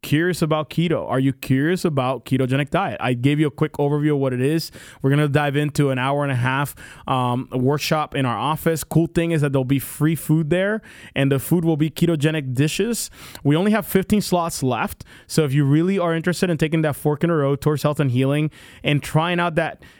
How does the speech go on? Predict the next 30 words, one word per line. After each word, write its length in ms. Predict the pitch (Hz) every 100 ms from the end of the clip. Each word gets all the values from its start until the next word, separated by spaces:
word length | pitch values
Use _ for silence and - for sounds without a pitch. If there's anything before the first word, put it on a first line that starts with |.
| -
at 140 | 151
least 240 | 156 202 -
a 60 |
couple 460 | - - 190 - 190
of 140 | 170
bites 380 | 120 147 175 -
of 100 | 165
few 300 | - 156 170
of 40 | 165
those 220 | 165 -
items 400 | 143 147 175 -
to 100 | 147
see, 200 | - 170
like, 120 | 156
wow, 240 | 175 208
this 220 | 147 156 175
is 80 |
something 260 | - 220 214
that 80 | 202
I 80 | 185
can 120 | 180
actually 220 | 170 175
stomach 420 | - 180 160 143 127 - - -
before 380 | 139 143 160 156
going 340 | 123 156 170 165
out 300 | 156 156 151
and 280 | 135 131 113 - -
trying 280 | 165 160 175
recipes 720 | 170 151 147 160 156 151 -
and 160 | 131